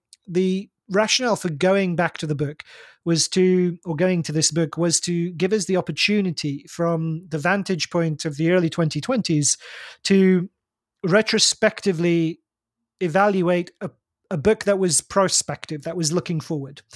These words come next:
And, I mean, it's not a book kind of that is, um, all about predictions, but rather about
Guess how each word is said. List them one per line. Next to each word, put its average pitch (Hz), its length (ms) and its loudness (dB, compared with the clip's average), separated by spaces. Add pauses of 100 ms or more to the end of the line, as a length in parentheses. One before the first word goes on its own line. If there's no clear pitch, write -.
(400)
And, 180 420 0
I 196 60 2
mean, 190 160 4
it's 190 180 0
not 214 140 4
a 185 40 2
book 175 280 0
kind 185 260 2
of 165 140 -2
that 175 160 0
is, 165 280 2
um, 165 540 -2
all 185 160 2
about 170 300 0
predictions, 170 640 -2
but 160 180 -2
rather 180 320 4
about 170 400 2